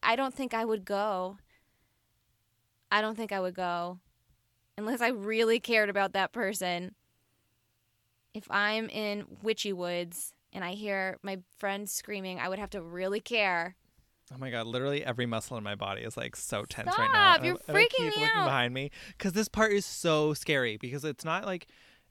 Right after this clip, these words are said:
Speaker 2: it's not that they just hear Josh's voice. Like, it's him, like, screaming
Speaker 1: For
Speaker 2: for
Speaker 1: help.
Speaker 2: help. And they're like,
Speaker 1: Do
Speaker 2: "I
Speaker 1: we
Speaker 2: don't
Speaker 1: go?
Speaker 2: think it's him."
Speaker 1: Yeah.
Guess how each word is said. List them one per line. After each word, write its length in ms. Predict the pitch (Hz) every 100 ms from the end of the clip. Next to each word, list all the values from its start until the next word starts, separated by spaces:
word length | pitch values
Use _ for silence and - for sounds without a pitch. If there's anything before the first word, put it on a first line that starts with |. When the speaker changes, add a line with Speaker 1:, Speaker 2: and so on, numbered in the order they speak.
| -
Speaker 2:
it's 100 | 151
not 160 | 185
that 140 | 247 185
they 120 | 185
just 200 | 160 -
hear 200 | 143 131
Josh's 380 | 127 117 120 107
voice. 300 | 104 95 117
Like, 160 | 117 -
it's 180 | 123
him, 140 | - 143
like, 200 | 127 117
screaming 800 | - - 127 117 123 139 156 170 _ _ _
Speaker 1:
For 120 | 190
Speaker 2:
for 100 | 180
Speaker 1:
help. 100 | 214 226 180 -
Speaker 2:
help. 20 | - _ _ _ _ _ _ _ _ _ _ _ _ _ _ - - _ _
And 120 | 165 165
they're 120 | 165
like, 300 | 160 156 - _ _ _ _ _ _ 196
Speaker 1:
Do 180 | 214 202
Speaker 2:
"I 40 |
Speaker 1:
we 100 | 196
Speaker 2:
don't 240 | 175 175
Speaker 1:
go? 80 | 170
Speaker 2:
think 160 | 185 185
it's 200 | 151 -
him." 380 | - 143 117 -
Speaker 1:
Yeah. 460 | 202 214 190 196